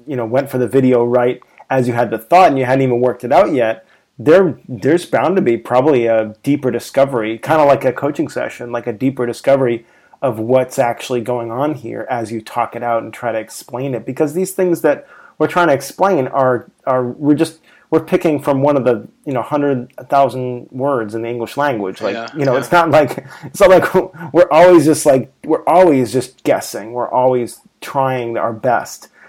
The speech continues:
Speaker 1: to, to
Speaker 2: Mm.
Speaker 1: explain something that is, and, and I love that. I mean, to me, that's what, that's what poetry is. It's, like, trying to use this language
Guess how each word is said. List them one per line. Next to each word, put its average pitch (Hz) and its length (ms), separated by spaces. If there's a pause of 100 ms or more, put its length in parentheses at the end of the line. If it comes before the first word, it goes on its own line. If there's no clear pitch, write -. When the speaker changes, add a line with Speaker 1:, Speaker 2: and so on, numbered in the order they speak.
(140)
Speaker 1:
to, 120 120
to 127 200
Speaker 2:
Mm. 113 60
Speaker 1:
explain 180 580
something 127 380
that 117 200
is, 113 320 (320)
and, 139 140
and 147 220
I 147 80
love 156 320
that. 104 180
I 127 60
mean, 131 140
to 135 100
me, 139 160
that's 131 360
what, 120 200 (320)
that's 143 200
what 131 140
poetry 123 480
is. 117 200
It's, 127 180
like, 117 200
trying 143 500
to 127 120
use 131 400
this 131 260
language 117 800